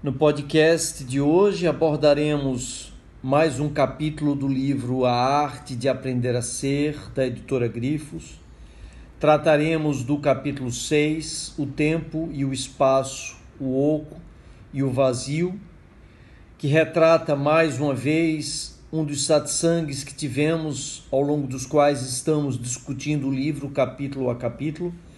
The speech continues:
Nesse capítulo seis, nós abordamos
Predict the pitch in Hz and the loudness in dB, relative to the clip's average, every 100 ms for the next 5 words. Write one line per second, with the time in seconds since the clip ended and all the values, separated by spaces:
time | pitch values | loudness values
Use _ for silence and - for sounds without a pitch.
0 | - - - 151 170 170 - 151 151 139 | -20 -20 -6 2 4 4 2 2 0 -6
1 | 143 139 - 165 170 170 - - - - | -6 -2 0 2 2 -2 -6 -12 -18 -20
2 | - - 143 147 156 147 139 139 160 165 | -20 -8 -2 2 2 2 0 2 2 2
3 | 151 139 127 - - | 0 -4 -6 -10 -14